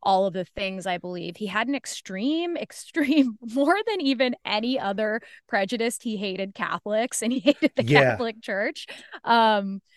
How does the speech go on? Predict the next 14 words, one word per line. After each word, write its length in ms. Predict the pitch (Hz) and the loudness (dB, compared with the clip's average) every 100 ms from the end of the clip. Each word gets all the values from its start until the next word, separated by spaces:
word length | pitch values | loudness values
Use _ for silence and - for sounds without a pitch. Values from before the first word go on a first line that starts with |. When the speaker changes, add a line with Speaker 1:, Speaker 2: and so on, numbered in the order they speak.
| - | -6
Speaker 1:
which 180 | 349 381 | 0 2
is 140 | 427 370 | 2 4
like, 300 | 415 415 - - 330 | 2 2 -2 -2 0
okay, 380 | 339 202 226 240 _ _ | 4 4 4 2 _ _
<laughs> 200 | _ - | _ 2
of 140 | - | 4
all 200 | 294 339 - | 6 4 4
things, 340 | 269 262 151 | 4 4 4
Speaker 2:
I 80 | 220 | 2
Speaker 1:
I 40 | 208 | 0
guess. 320 | 196 208 - | 0 0 -2
It's 160 | 220 233 | -6 -2
like, 240 | 202 185 | -2 -4
Speaker 2:
w- 180 | 143 | -8